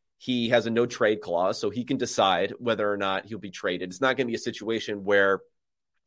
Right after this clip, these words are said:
if a team decides they wanna bring him in as a backup somewhere else,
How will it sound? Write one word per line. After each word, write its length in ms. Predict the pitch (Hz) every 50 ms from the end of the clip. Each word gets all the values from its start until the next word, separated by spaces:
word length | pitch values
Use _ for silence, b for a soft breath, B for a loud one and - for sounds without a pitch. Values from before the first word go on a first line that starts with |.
| _ _ _ _ _ _ _ _ _
if 100 | - -
a 40 | 117
team 220 | - - 139 135 123
decides 380 | 110 - - 123 117 110 101
they 100 | 113 113
wanna 280 | 107 110 110 113 110 104
bring 200 | 92 113 113 110
him 100 | 110 113
in 80 | 110
as 100 | 107 92
a 40 | 98
backup 480 | 92 - 110 110 117 - - 104 98 -
somewhere 400 | - - 110 104 101 101 101 107
else, 360 | 117 113 101 104 101 - b